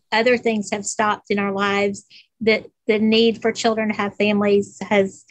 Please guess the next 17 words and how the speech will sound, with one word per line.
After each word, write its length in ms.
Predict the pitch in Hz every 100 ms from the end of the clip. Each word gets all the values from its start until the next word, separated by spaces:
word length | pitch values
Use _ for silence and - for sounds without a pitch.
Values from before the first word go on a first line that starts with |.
| -
has 180 | 208 208
only 400 | 214 208 196 208
increased 680 | 202 202 - 196 196 - -
all 160 | 202
over 220 | 202 190
the 100 | 196
world. 460 | 190 196 185 185 220 _ - - - - -
And 100 | 220
I 60 |
think, 280 | 226 254 226
too, 220 | - 269
it's 160 | 233 202
important 380 | 226 233 233 220
for 100 | 226
people 300 | 233 226 220
to 120 | -
know, 580 | 214 226 220 214 208